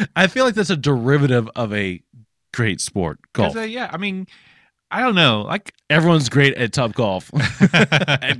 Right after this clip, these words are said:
Speaker 1: golf.
Speaker 2: I, I, I love Topgolf. I love, I love, uh, putt-putt golf.
Speaker 1: Mm.
Speaker 2: Um, but I probably have to say the,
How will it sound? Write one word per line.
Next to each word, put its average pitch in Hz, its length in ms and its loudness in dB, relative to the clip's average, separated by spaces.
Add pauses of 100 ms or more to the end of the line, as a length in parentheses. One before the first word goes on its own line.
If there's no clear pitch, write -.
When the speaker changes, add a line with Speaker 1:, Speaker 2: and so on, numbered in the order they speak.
Speaker 1:
golf. 127 300 -8 (580)
Speaker 2:
I, - 280 2 (340)
I, 165 180 2
I 175 180 -2
love 202 180 -4
Topgolf. 151 640 -2
I 139 80 -4
love, 127 420 -2
I 120 120 -2
love, 117 320 -4
uh, 101 240 -2
putt-putt 170 420 -2
golf. 113 460 -4
Speaker 1:
Mm. 110 200 -6
Speaker 2:
Um, 101 720 -4
but 277 240 -4
I 226 140 0
probably 156 320 0
have 113 80 -4
to 117 80 -10
say 113 360 -2
the, 113 560 -8